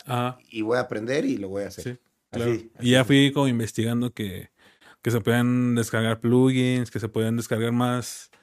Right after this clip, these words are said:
Speaker 1: como más librerías de sonidos, voces, o sea, que venía,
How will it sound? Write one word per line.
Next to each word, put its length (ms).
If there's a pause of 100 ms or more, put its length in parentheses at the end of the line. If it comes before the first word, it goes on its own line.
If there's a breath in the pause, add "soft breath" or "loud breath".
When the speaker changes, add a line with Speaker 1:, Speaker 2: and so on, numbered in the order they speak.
(300 soft breath)
Speaker 1:
como 160
más 220
librerías 480
de 80
sonidos, 800
voces, 520
o 60
sea, 140
que 120
venía, 720